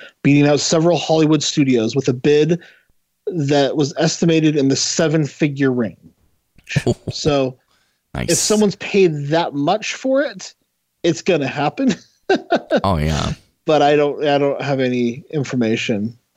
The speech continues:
Speaker 1: about when or what or who or
Speaker 2: We hope it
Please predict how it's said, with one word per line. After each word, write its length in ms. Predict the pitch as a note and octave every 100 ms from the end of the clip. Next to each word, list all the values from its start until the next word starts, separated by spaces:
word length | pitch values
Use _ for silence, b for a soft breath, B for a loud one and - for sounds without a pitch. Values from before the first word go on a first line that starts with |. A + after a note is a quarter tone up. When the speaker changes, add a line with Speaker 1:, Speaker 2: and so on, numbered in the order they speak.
| -
Speaker 1:
about 340 | B2+ D#2+ D2+ G1+
when 420 | G#2+ A#2+ A#2+ A#2
or 160 | G#2 G2
what 400 | G#2 A2 G#2 -
or 240 | E2 F2 - _ _ -
who 280 | A1 G#1+ E2+
or 240 | C#2 - _ _
Speaker 2:
We 100 | F#2
hope 220 | G#2 G2
it 180 | F2 -